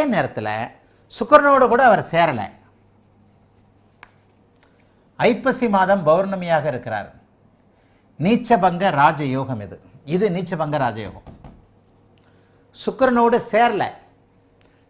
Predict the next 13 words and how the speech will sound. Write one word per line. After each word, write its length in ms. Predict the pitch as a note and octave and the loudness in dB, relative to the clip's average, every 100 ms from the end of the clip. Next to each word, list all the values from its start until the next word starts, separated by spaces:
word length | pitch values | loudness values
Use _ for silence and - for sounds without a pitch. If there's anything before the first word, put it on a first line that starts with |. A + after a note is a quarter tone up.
| - | -12
சுக்கிரன் 320 | F3+ G#3+ G#3+ | -4 0 0
அங்கே 140 | G3 F#3 | -2 -6
நீச்சமா 300 | F#3+ F#3 F3+ | -6 -6 -4
இருக்கிறாரு. 360 | F3 E3+ F3+ G3+ D#3 | -4 -4 -2 -4 -6
இந்த 120 | D#3 D#3+ | -4 -4
பக்கம் 360 | E3 D#3+ C3 B2+ | -4 -8 -8 -8
பெரும்பாலும் 320 | D3 F3 F3+ | -4 -2 -2
இங்கே 140 | E3 E3 | -4 -4
தான் 100 | D#3+ | -4
இருப்பார். 240 | A#2+ A2+ F2+ _ _ | -4 -10 -10 _ _
பெரும்பாலும் 640 | D3 F3+ F#3+ F#3+ F#3+ A3 A3+ D3+ | -6 -4 0 2 2 0 -6 -10
இந்த, 180 | E3+ F3+ D3 | -4 -4 -4
இந்த 160 | F3 E3+ | -6 -4